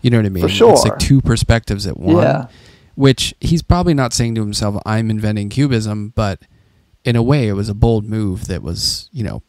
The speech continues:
Speaker 1: pretty remarkable at the time. So, and sometimes,
Speaker 2: Yeah.
Speaker 1: you know, it's, it's true that some decisions might have been made from just, like, limitations of ability or maybe not focusing, or it's hard to say, but he is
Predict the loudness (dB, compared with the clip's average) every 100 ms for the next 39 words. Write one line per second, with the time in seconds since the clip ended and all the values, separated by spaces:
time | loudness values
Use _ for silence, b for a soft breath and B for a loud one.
0 | -2 0 0 -4 -4 -4 -6 -10 -10 -10
1 | -6 -4 -4 -6 -10 -20 _ _ -2 0
2 | 0 b b b _ _ _ _ -2 0
3 | 2 2 4 4 4 4 0 -8 -4 0
4 | 2 0 -4 -10 -6 -6 -4 0 2 2
5 | 0 -4 -4 -4 -4 -2 -2 -4 -4 -6
6 | -4 -2 -4 -4 -4 -4 -8 b b b
7 | b b -4 0 0 0 -2 -4 -4 -4
8 | -4 -4 -4 -6 -4 -4 -4 -6 -4 -6
9 | -6 -8 -8 -4 -2 -2 -2 -2 0 0
10 | -2 -6 -8 -6 -6 -6 -4 -4 -4 -4
11 | -4 -4 -6 -4 -4 -4 -4 -6 -8 b
12 | b b b b b b -4 0 0 0
13 | 0 0 2 0 -2 -4 -2 0 0 0
14 | -4 -8